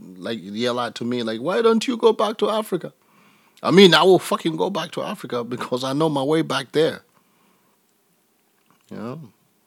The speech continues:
Keep telling them, but if I did, I would miss having sex with white women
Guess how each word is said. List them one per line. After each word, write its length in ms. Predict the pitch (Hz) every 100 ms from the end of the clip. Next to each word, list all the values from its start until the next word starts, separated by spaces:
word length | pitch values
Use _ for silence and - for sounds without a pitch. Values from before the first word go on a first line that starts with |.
| -
Keep 200 | 92 147
telling 320 | 147 160 156 127
them, 160 | 127
but 160 | 127 135
if 140 | 139
I 100 | 131
did, 420 | 127 160 160 135 - _ _ _ -
I 60 | -
would 180 | 123 127
miss 260 | 139 143
having 300 | - 139 139
sex 360 | 120 - 143 -
with 100 | 120
white 220 | 113 143
women 500 | 123 139 135 110 107